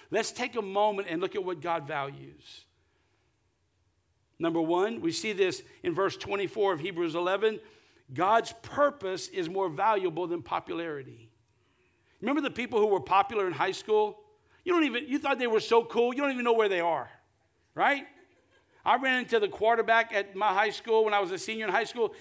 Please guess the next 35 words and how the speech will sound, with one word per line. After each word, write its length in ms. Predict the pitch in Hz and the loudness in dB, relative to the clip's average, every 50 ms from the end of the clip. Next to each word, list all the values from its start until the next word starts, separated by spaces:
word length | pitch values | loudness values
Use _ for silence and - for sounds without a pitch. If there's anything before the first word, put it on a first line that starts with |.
| - - _ | -20 -16 _
He 120 | - 262 269 | -4 -2 -2
was 140 | 233 180 | -2 -2
the 120 | 143 175 160 | -2 -6 -8
coolest. 580 | - - 220 240 240 233 233 233 233 - - | -6 -6 -4 0 0 2 2 2 0 -2 -4
He 120 | 208 247 254 | -6 -6 -4
was 160 | 220 202 170 | -4 -4 -4
a 80 | 190 185 | -4 -6
stud. 300 | 185 - 247 233 214 - - - - - - - | -4 -4 -2 -2 -2 -4 -8 -16 -20 -20 -6 0
I'm 240 | - 226 277 262 - | 2 2 2 0 -2
telling 340 | - 214 240 233 240 240 240 | 0 0 2 2 2 -2 -4
you, 220 | 233 240 233 208 - - - _ _ _ _ - | -6 -6 -8 -8 -12 -20 -20 _ _ _ _ 0
that 180 | 208 269 - | 0 0 2
boy's 240 | 190 226 247 240 226 | 2 4 4 4 2
so 200 | - 233 240 220 | 2 2 2 2
fat, 440 | 226 - 247 233 233 240 269 - - - | 2 4 4 6 6 4 2 -2 -8 -6
he 140 | 226 254 | -6 -6
couldn't 380 | 240 - 240 247 254 240 226 165 | -4 -2 -2 -2 -2 -2 -6 -4
play, 320 | 220 233 220 220 240 - | 0 2 2 2 0 2
I 120 | - 247 262 | 0 2 2
don't, 200 | 262 233 233 - | 2 -2 -6 -8
he 80 | 233 | -8
couldn't 200 | - 269 254 214 | -6 -6 -6 -4
play 120 | 185 220 196 | -2 -2 -2
ping 240 | - - 269 254 170 | -2 -4 -6 -6 -2
pong 260 | 170 175 156 156 156 | -2 -2 -2 -2 -4
right 140 | 151 139 135 | -6 -8 -8
now. 160 | 135 127 131 113 - _ - - _ - - - _ - _ _ _ - - _ _ _ _ _ _ _ _ _ _ _ _ _ _ | -10 -12 -16 -18 -20 _ -20 -20 _ -20 -20 -20 _ -20 _ _ _ -20 -20 _ _ _ _ _ _ _ _ _ _ _ _ _ _
Right? 320 | 165 175 247 302 311 302 311 - - _ _ _ _ _ _ _ _ _ _ _ _ _ _ _ _ _ _ _ _ - - - | -2 0 2 2 2 0 -4 -10 -16 _ _ _ _ _ _ _ _ _ _ _ _ _ _ _ _ _ _ _ _ -20 -20 -4
God's 340 | 156 226 262 269 269 269 - | 2 4 6 6 6 2 -2
purpose 580 | - - - 240 269 294 285 294 320 277 226 - | -10 -6 0 2 2 2 2 -2 -4 -4 -4 -4
is 140 | 277 233 202 | -6 -6 -4
more 200 | 233 247 240 220 | 0 0 0 0
valuable 560 | 185 170 202 226 254 262 262 262 226 240 247 | 2 4 4 6 4 4 2 -2 -2 -4 -4
than 180 | 220 233 220 - | -4 -4 -8 -8
popularity. 920 | - - 214 226 226 226 233 202 190 208 214 208 202 190 170 156 143 - | -4 0 0 0 0 -2 -6 -6 -4 -2 -2 -2 -2 -2 -4 -6 -8 -10